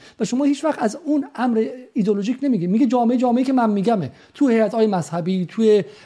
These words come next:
اه، راهپیمایی بیست و دوی بهمن، توی، اه، جایی که من فرمان می‌دم. اگر جامعه خودش بخواد خودانگیخته بیاد بیرون، من می‌زنم و لهش می‌کنم. درسته؟ خب، شما ولی هیچ وقت در این موضوع حرف نمیزنید. موضوع دوم اینه که از محیط زیست میگید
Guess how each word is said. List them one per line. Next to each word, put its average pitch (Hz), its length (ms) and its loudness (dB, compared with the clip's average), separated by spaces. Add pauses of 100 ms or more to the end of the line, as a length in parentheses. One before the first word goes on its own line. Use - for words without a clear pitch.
اه، 180 160 2
راهپیمایی 170 540 2
بیست 185 160 -4
و 180 40 0
دوی 175 160 2
بهمن، 180 580 -2 (220)
توی، 240 460 2
اه، 185 120 -2
جایی 208 240 2
که 220 100 -2
من 220 260 2
فرمان 165 480 -2
می‌دم. 147 380 -2 (220)
اگر 226 220 2
جامعه 208 360 2
خودش 233 240 -4
بخواد 226 200 0
خودانگیخته 190 720 0
بیاد 185 240 -2
بیرون، 220 360 -2 (260)
من 208 140 0
می‌زنم 226 300 0
و 208 40 2
لهش 202 360 0
می‌کنم. 127 300 -8
درسته؟ 151 460 -4 (380)
خب، 185 180 -4 (320)
شما 247 240 2
ولی 285 160 4
هیچ 277 320 2
وقت 262 180 0
در 220 100 2
این 247 200 2
موضوع 220 500 4
حرف 214 300 0
نمیزنید. 143 460 -2
موضوع 233 260 2
دوم 254 340 4
اینه 262 140 6
که 262 180 0
از 202 200 2
محیط 208 260 4
زیست 247 280 2
میگید 143 380 0